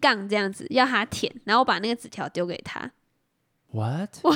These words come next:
Speaker 1: 想要他写我的名字。
Speaker 2: 那后来他有写你的名字吗？
Speaker 1: <laughs> 有啊。
Speaker 2: 你喜欢的那男生？
Speaker 1: 对啊，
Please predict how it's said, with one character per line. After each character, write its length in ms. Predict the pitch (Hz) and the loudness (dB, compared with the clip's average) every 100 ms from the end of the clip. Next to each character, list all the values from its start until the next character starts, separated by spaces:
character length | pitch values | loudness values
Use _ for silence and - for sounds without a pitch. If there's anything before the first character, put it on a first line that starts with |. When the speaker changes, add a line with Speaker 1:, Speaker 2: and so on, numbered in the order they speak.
| 392 | 4
Speaker 1:
想 240 | - 277 | 4 4
要 60 | - | 4
他 260 | 403 370 | 0 0
写 240 | 427 - 294 | 0 -2 0
我 120 | 294 - | 0 -2
的 180 | - 247 - | -4 -8 -8
名 180 | 247 247 - | -8 -10 -10
字。 220 | - 277 _ | -6 -6 _
Speaker 2:
那 200 | 160 180 - | -4 -4 -2
后 200 | - 605 | 2 4
来 80 | 143 | 4
他 140 | 131 143 | 4 2
有 80 | |
写 160 | 127 117 | 2 -2
你 100 | 107 | -2
的 60 | 95 | -4
名 160 | 98 | -6
字 80 | 101 | -8
吗？ 140 | 87 | -10
Speaker 1:
<laughs> 40 | - | -2
有 200 | 233 196 | 2 4
啊。 140 | 196 - - - _ _ _ _ _ _ _ - | 4 0 -2 -20 _ _ _ _ _ _ _ -4
Speaker 2:
你 140 | 143 | -2
喜 160 | 151 127 | 0 0
欢 140 | 123 | 0
的 100 | 127 | -2
那 120 | 131 | -4
男 200 | 117 101 | -6 -6
生？ 240 | 101 107 113 | -6 -8 -4
Speaker 1:
对 200 | 269 240 | 0 0
啊， 320 | 208 196 220 | 0 -4 -12